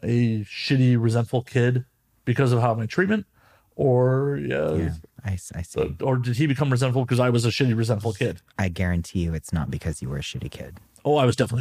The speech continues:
Speaker 1: a shitty kid.
Speaker 2: For what it's worth, both of my parents worked stable, full-time government jobs for the duration of my life, and they were still resentful of me. They
Speaker 1: Okay.
Speaker 2: have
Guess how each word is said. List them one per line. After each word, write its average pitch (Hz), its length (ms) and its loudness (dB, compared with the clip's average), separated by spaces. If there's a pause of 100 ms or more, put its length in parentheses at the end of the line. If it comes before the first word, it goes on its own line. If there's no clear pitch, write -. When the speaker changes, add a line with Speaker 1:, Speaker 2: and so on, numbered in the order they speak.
Speaker 1:
a - 80 -4
shitty 87 100 -10
kid. - 240 -10 (420)
Speaker 2:
For 135 100 -2
what 120 140 2
it's 117 160 -2
worth, 98 360 -2
both 98 220 0
of 101 100 -2
my 101 140 4
parents 98 480 0
worked 92 240 -4
stable, 90 540 0
full-time 87 640 0
government 85 480 0
jobs 80 480 -2
for - 160 -4
the 92 80 0
duration 95 800 2
of 90 160 0
my 82 180 2
life, 73 580 -2 (480)
and 90 140 4
they 98 140 4
were 101 180 2
still - 440 -4
resentful 80 600 -6
of - 160 -12
me. - 240 -8 (440)
They 98 100 4
Speaker 1:
Okay. 95 120 6
Speaker 2:
have 95 440 4